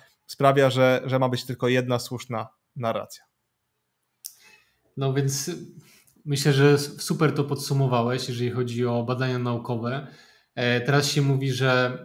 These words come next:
Speaker 2: powinniśmy wierzyć badaniom naukowym, powinniśmy wierzyć ekspertom, ale jeżeli właśnie widzimy, jak to jest skonstruowane, jak ten system jest stworzony, e, gdzie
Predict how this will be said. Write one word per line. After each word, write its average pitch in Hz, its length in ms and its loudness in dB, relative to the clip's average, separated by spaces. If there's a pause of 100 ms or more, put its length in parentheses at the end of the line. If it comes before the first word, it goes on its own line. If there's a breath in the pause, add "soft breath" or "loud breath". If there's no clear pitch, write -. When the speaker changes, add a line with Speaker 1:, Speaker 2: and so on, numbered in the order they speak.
(120)
Speaker 2:
powinniśmy 127 800 -4 (340 soft breath)
wierzyć 131 340 2
badaniom 123 400 0
naukowym, 123 500 -4
powinniśmy 123 560 -10
wierzyć 120 320 -4
ekspertom, 123 680 -6 (420 soft breath)
ale 120 200 2
jeżeli 135 400 2
właśnie 135 720 -2
widzimy, 135 400 -4
jak 135 240 -2
to 139 40 -4
jest - 420 -8
skonstruowane, 131 840 -4
jak 120 160 -8
ten 123 140 -8
system 143 400 -8
jest 123 140 -8
stworzony, 117 600 -8 (480 soft breath)
e, 123 440 2
gdzie 120 680 2